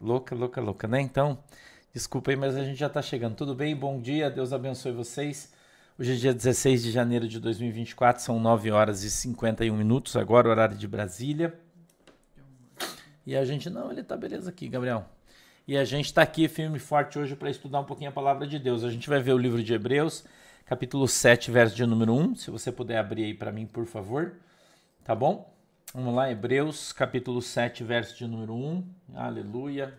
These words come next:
glória a Deus, Jesus é bom. Tudo bem com vocês aí? Tudo beleza? Eu espero que esteja tudo bem, que vocês tenham passado uma boa noite,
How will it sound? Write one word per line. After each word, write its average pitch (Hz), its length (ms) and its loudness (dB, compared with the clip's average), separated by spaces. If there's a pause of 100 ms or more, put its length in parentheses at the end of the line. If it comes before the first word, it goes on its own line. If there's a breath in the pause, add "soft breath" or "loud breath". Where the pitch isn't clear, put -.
(120)
glória 107 300 -6
a - 20 -12
Deus, 131 720 -6
Jesus 110 400 -12 (100)
é 107 200 -6
bom. 135 200 -4 (1120 soft breath)
Tudo 131 160 -12
bem 151 240 -6
com 143 140 -8
vocês 151 560 4
aí? 170 340 4 (140)
Tudo 143 180 -6
beleza? 139 520 0
Eu 123 80 -6
espero 139 360 -4
que - 80 -12
esteja 123 360 -8
tudo 120 200 -10
bem, 160 380 -2 (220)
que - 80 -12
vocês 123 280 -6
tenham 131 280 0
passado 117 420 0
uma 117 140 2
boa 113 200 0
noite, 151 540 0